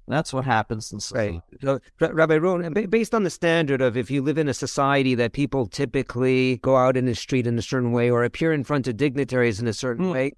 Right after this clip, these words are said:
Speaker 2: so that would require the wearing of a hat or whatever the garb would be. I, I, I would assume that we have a chumrah built into that, uh, as well, not only when you're in shul, but if you're davening biyachidus, if you have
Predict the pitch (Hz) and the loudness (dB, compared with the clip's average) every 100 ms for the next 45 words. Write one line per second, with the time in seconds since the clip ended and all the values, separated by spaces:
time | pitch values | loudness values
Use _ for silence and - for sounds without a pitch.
0 | _ - 123 160 220 214 - 175 175 - | _ -8 0 4 4 2 0 -2 -4 -4
1 | 156 165 175 170 143 131 120 135 143 139 | -2 2 4 4 2 -2 -2 0 2 2
2 | 135 - 123 113 117 110 - 160 156 143 | 0 -2 -2 0 0 0 -2 0 2 2
3 | 131 117 123 135 120 139 139 135 117 143 | 0 0 2 2 0 0 0 0 0 -4
4 | 101 127 139 156 131 110 127 123 - 175 | 0 2 4 2 0 0 0 0 0 2
5 | 180 170 214 196 175 - 190 202 170 147 | 2 0 2 2 2 0 0 2 2 4
6 | 156 143 151 117 - - 240 196 156 139 | 4 4 2 0 -2 0 2 2 2 0
7 | - 135 127 143 139 139 - 147 135 - | 0 -6 -2 0 2 2 -2 -2 -2 0
8 | 131 117 151 139 156 143 143 139 139 131 | 0 2 2 2 2 2 0 0 0 0
9 | 135 123 113 - 214 185 123 143 143 - | 0 0 -4 -6 -2 0 2 0 -2 -4
10 | 143 131 151 156 135 156 135 131 117 - | -2 2 4 2 2 -2 0 0 0 -2
11 | 143 160 156 135 107 - 101 95 117 107 | -4 0 0 -2 -4 -2 -2 0 -2 -4